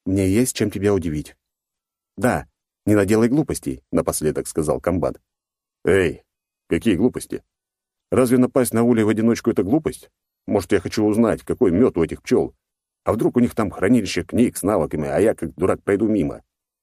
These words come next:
«Ну уж нет». «А ты еще кто такой?» «Пиздец».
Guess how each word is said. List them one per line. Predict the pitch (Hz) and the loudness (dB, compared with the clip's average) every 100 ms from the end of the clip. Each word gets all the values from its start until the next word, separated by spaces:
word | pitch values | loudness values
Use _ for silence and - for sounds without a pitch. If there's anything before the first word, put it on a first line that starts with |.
| _ - | _ -4
«Ну | 76 71 | -2 0
уж | 80 - | -2 0
нет». | 73 73 71 - _ _ _ _ _ _ _ _ _ - | -2 0 -4 -8 _ _ _ _ _ _ _ _ _ -4
«А | 104 | -2
ты | 120 | 2
еще | 123 120 101 113 | 4 4 2 -2
кто | - 110 | -2 -4
такой?» | 95 95 98 95 87 - _ _ _ - | -4 -2 0 0 -2 -8 _ _ _ -6
«Пиздец». | 87 76 67 64 - | -4 -4 -6 -12 -12